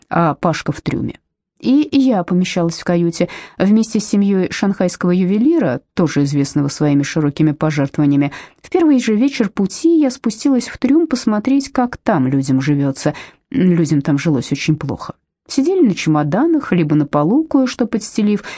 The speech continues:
и слышались раздраженные голоса, и плакали чьи-то дети. Что ж получается? Я, молодая, здоровая, имею в своем распоряжении целое лежачее место,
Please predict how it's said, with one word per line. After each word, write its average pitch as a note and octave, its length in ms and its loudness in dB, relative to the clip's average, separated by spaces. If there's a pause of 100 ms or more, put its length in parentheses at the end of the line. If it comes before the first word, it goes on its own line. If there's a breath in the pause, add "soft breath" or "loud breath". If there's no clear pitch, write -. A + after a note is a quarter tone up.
(120 loud breath)
и A#3+ 280 2
слышались C4 600 0
раздраженные G#3 760 0
голоса, F#3 540 -2 (300 loud breath)
и - 340 0
плакали E3 400 0
чьи-то E3 320 0
дети. - 400 -6 (960)
Что - 220 -2
ж E4 100 -6
получается? F#4 680 -4 (280)
Я, D#4 360 0
молодая, G#3+ 420 2
здоровая, F3+ 560 0 (300 loud breath)
имею C#4+ 280 4
в - 40 -4
своем C4+ 280 4
распоряжении F3+ 840 2
целое F#3 300 0
лежачее D3 560 0
место, D3+ 500 0